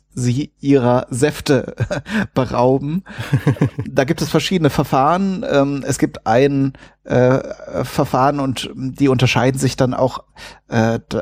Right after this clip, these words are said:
Speaker 1: und darum dreht sich ja alles in der Ausbeute, die man bekommt. Da gibt
Speaker 2: Da mü-, da müsste, eigentlich müsste, müsste jemand wie du doch mal hingehen und so einen, einen Podcast machen, so über, über so Hobby-Koch-Projekte. Vielleicht hast du da ja,
Speaker 1: <laughs>
Speaker 2: äh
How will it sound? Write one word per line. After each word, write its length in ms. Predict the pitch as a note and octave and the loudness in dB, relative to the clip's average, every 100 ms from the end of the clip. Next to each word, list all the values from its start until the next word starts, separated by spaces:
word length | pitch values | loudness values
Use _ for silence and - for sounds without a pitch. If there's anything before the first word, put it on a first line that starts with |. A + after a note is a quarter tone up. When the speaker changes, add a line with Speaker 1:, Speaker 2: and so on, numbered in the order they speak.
| - | -2
Speaker 1:
und 360 | B2 A2+ - | 0 0 0
darum 300 | A2+ A2 A#2+ | 0 0 0
dreht 220 | B2 C3+ - | 0 -2 -2
sich 160 | B2 | -2
ja 80 | C3 | 0
alles 260 | D3 A#2+ - | 0 -2 -2
in 220 | B2 A#2+ | -2 0
der 280 | A#2 G#2 - | 0 0 0
Ausbeute, 880 | D3+ - - A#2+ A#2+ - D#3+ G3 | 0 0 0 2 2 2 2 2
die 180 | A#2+ C#3 | 0 0
man 280 | C#3 C3+ C3 | 4 4 2
bekommt. 580 | C3 - C#3+ F#3+ - - - - - - | 0 0 0 -2 -8 -16 -20 -18 -16 -6
Da 80 | B2 | -2
gibt 160 | A2 G#2+ | 0 2
Speaker 2:
Da 40 | |
mü-, 120 | A#2 | 0
da 140 | A#2+ A#2 | 2 2
müsste, 340 | D3 - E3+ - | 4 2 0 0
eigentlich 320 | A#2 E3+ - | 0 -2 2
müsste, 380 | C#3 C#3+ C3 A#2+ | 0 2 0 0
müsste 460 | - - C3 - | -2 2 2 2
jemand 280 | B2 C3+ B2+ | 2 4 4
wie 80 | A2 | 2
du 200 | - G3 | 0 2
doch 140 | F3+ | 2
mal 80 | B2 | 0
hingehen 380 | A2+ E3+ E3 C#3+ | 0 0 0 2
und 120 | A#2+ | 0
so 60 | G2+ | 2
einen, 240 | A2 A2 - - - | 0 0 -4 -18 -6
einen 220 | G2+ G2+ | -4 -2
Podcast 640 | - - - D3+ F3+ - | -2 -2 -2 -2 -2 0
machen, 340 | D3 - F3 | 0 2 0
so 180 | B2+ A#2+ | 2 2
über, 300 | C3 B2 A#2+ - - - | 2 2 0 -4 -18 -4
über 220 | A#2 A2+ | 0 2
so 200 | A2+ - | 2 0
Hobby-Koch-Projekte. 1040 | C#3+ C#3+ - E3 - - G2+ F2 D#2+ E2+ | 0 0 0 -4 -4 -4 -2 -2 -6 -12
Vielleicht 480 | - A2+ C#3 - - | -6 -2 -2 -2 -2
hast 220 | C3+ - | 0 0
du 60 | C3 | 0
da 100 | B2 | 2
ja, 260 | C3 B2+ - - | 2 0 -4 -6
Speaker 1:
<laughs> 160 | D3+ - | -4 -2
Speaker 2:
äh 380 | - A#2+ A#2+ | -2 0 0